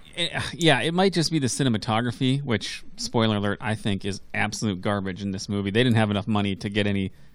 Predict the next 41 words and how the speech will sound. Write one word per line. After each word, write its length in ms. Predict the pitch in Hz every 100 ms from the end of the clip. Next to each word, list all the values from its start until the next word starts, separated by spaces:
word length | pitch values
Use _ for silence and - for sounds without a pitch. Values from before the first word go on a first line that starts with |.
| -
you 80 | 120
know, 120 | 98
boom 300 | 95 104 107
trucks 440 | 98 113 95 82 -
or 300 | 90 90 95 -
overhead 440 | 113 104 101 101
shots 400 | 95 107 98 -
or 60 | 98
anything, 360 | 104 113 113 92
really. 340 | 107 104 110 - - - - -
Um, 360 | 123 101 92 92 123
but 220 | 117 - - - -
I, 180 | 127 -
I, 200 | 131 127 - - -
I 120 | 123 127
just, 260 | 139 123
it's 160 | 147 - -
uncanny, 600 | 143 147 151 139 120 101
the 140 | -
starting 360 | 104 - 110 110
sequence. 640 | - 110 107 104 - - - - - 113
I 40 |
mean, 200 | 110 104
obviously 360 | 98 110 101 110
Wes 200 | 98 95
Craven 340 | - 104 95 92
wrote 240 | 95 -
one 160 | 98 95
and 80 |
then 80 | 95
he 60 | 90
wrote 220 | 95 -
the 100 | 98
next 220 | 92 -
one 120 | 95 90
better, 220 | 117 104
but 200 | 101 - - -
it's 80 | 156
just 140 | 170
uncanny 460 | 160 - 151 151 110
how 380 | 113 107 98